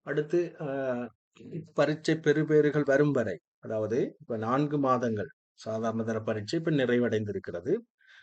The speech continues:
பெறுபேறுகள் வந்து நீங்க உயர்தரம் எல்லாம் கற்க செல்வதற்கு குறைந்தது ஒரு ஐந்து, ஆறு மாதங்கள் எடுக்கும். இந்த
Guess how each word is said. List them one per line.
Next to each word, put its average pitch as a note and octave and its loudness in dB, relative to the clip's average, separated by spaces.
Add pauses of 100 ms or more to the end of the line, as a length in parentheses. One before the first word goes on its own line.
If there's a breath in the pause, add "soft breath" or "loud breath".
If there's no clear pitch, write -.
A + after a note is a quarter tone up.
பெறுபேறுகள் C#3+ 2 (160)
வந்து B2 -2
நீங்க C3+ -2
உயர்தரம் A#2 -2
எல்லாம் A#2 -2
கற்க A2+ -8
செல்வதற்கு A2+ -2 (100)
குறைந்தது A2+ -6
ஒரு A2+ -2 (320 soft breath)
ஐந்து, A#2 -2
ஆறு A2 -4
மாதங்கள் G#2 -6
எடுக்கும். G#2+ -6
இந்த F#3 2